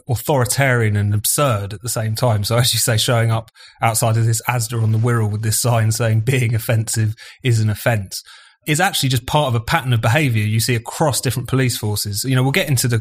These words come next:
question of, um, the criminalisation of speech and the cases that we've seen and all the rest of it. As I point out in the piece, even though, strictly speaking, being offensive isn't an offence, there are many types of offensive speech that are <laughs> an offence, so that distinction is a little bit wobbly.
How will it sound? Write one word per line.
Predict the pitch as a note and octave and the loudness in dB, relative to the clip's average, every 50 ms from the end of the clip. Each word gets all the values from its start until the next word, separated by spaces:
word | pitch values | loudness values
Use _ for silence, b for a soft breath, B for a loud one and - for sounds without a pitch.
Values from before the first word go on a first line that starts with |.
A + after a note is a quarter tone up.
| - _ - | -4 _ -2
question | - C3 A2+ - A#2+ | -2 0 0 0 0
of, | A2+ A2 - - - | -2 -2 -2 -4 -4
um, | A#2 A2 G#2+ | -2 0 0
the | A2 A2+ | 0 0
criminalisation | - - C#3+ B2+ A#2+ A#2 A2+ G#2+ A#2 A#2 G#2+ - A#2 A2+ | 0 0 2 2 2 2 2 2 2 2 0 0 0 -2
of | G#2+ | -2
speech | - - B2+ A#2+ A#2 A#2 A#2 - | -2 -2 -2 -2 -2 -2 -4 -6
and | G#2+ G#2+ | -4 -4
the | G#2+ A2 _ _ - | -4 -4 _ _ -10
cases | - - A#2+ A2+ A2 - A2+ G#2+ | -2 0 0 2 2 0 -2 -2
that | - G#2+ | -4 -4
we've | G#2 G#2+ - | -8 -8 -6
seen | - A#2 A2 A2 A2 | -2 0 2 2 2
and | A2 G#2+ | 2 2
all | G#2+ | 0
the | G#2+ A2 | 0 0
rest | A#2 A2+ - - - | 0 0 -2 -2 -8
of | G#2+ | -10
it. | G#2 B B B B B | -10 B B B B B
As | C3 A#2+ | 0 0
I | A#2+ | 0
point | A2 - C3 A#2+ A#2 | 2 0 0 2 2
out | A2+ A2+ G#2+ | 0 0 0
in | A2+ | -2
the | A2 | -4
piece, | A2+ - B2 A2+ A2 G#2+ - - | 0 0 2 2 2 0 -2 -2
even | C#3 B2 A#2 A#2 A2+ A2+ | 0 0 2 2 2 2
though, | A2+ A2+ G#2+ A2 B B B B | 2 2 0 -2 B B B B
strictly | - - - - G#3 G#3+ - C#3+ B2+ | -4 -4 0 0 0 0 2 0 0
speaking, | A#2 - - A#2+ A2 G#2+ - B2+ B2+ | 0 0 0 0 0 2 2 0 0
being | A#2 C3+ B2 A#2 A#2 | 2 0 0 2 0
offensive | A2 A2 - A2+ A2+ G#2+ - A#2 A2 | 0 0 0 -2 -2 -2 -2 -2 0
isn't | A2+ G#2+ A2 A2 G#2 | 0 0 0 -2 -2
an | G2+ | -6
offence, | G#2+ - - A#2 A#2+ B2 - - | -8 -4 -2 -2 -2 -2 -2 -2
there | B2+ B2 | 0 2
are | B2 | 2
many | C3+ C3 C3 A#2+ A2+ | 2 2 2 0 -2
types | - - C#3+ C#3+ B2 - - | 0 0 0 0 0 0 0
of | A2 | 0
offensive | A2+ A2 - C#3 B2+ A#2+ - - G#2+ | 0 2 2 0 0 0 -2 -2 -2
speech | - - - A#2+ A2+ - | -2 0 0 -2 0 0
that | - A#2 | 0 0
are | B2 B2+ C3 C#3 - | 2 2 2 2 2
<laughs> | |
an | F#3 - | 0 -2
offence, | - - - B2 B2+ D3+ D3 - - | -2 -2 -4 0 0 0 0 0 0
so | - C3+ | 0 2
that | B2 C#3+ - - | 2 2 2 4
distinction | D#3+ C3 - D#3+ D#3 C#3+ - - C3 | 2 2 2 2 0 0 0 0 0
is | B2+ B2 | 2 2
a | C#3+ | 2
little | D#3+ D#3+ C#3 | 0 0 0
bit | B2+ C3 B2 | -2 -2 0
wobbly. | B2 A#2+ A#2+ A2 A#2 A#2 | 0 0 0 2 0 -2